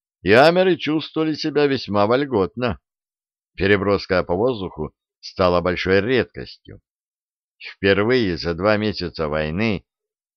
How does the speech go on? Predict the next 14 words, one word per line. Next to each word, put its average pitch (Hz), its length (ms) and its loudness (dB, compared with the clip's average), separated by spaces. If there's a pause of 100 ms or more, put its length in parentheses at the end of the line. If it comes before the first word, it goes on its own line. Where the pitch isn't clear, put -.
мы 135 200 2
получили 131 640 2
полное 110 640 4
снабжение 85 800 -2
по 73 140 -4
снаряге 110 680 0 (360)
и 73 100 -6
выбор 113 480 0
оружия, 76 580 -4 (380)
пусть 156 280 0
и 131 60 -4
не 101 140 -2
слишком 117 580 -6
богатый. 76 720 -2